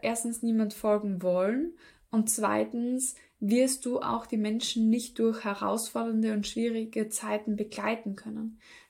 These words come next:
Denn eine Prise Optimismus, eine Prise von, „Ja, wir schaffen das“, egal wie herausfordernd es ist, tut der Motivation gut. Daran zu glauben, dass es gut werden kann,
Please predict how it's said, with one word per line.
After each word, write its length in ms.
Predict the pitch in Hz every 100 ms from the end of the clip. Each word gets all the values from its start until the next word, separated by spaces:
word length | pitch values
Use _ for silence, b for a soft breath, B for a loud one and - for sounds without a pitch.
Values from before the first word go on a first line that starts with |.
| -
Denn 160 | 262
eine 240 | - 247 254
Prise 420 | - 262 262 -
Optimismus, 720 | 226 - 226 226 226 202 196
eine 220 | - 202
Prise 520 | 202 220 240 254 262 254
von, 380 | - 226 220 B B B
„Ja, 340 | 202 214 220 247
wir 80 | 254
schaffen 500 | - 233 220 220 202
das“, 300 | 190 - -
egal 420 | 214 208 233 254
wie 220 | 233 226
herausfordernd 920 | 226 220 214 220 226 - 202 202 196
es 180 | 196 196
ist, 400 | - 233 233 - b b b _ -
tut 500 | - 262 262 - -
der 100 | 220
Motivation 920 | 214 220 220 196 202 - 226 226 226
gut. 320 | 226 - - b b b b b b _ _ _ _ _ _
Daran 400 | 233 214 233 226
zu 220 | - 226
glauben, 880 | - 208 202 233 262 233 185 - -
dass 340 | - 226 233 -
es 380 | - 226 220 -
gut 360 | 240 254 254
werden 460 | 214 214 214 214 220
kann, 640 | - 233 240 202 - -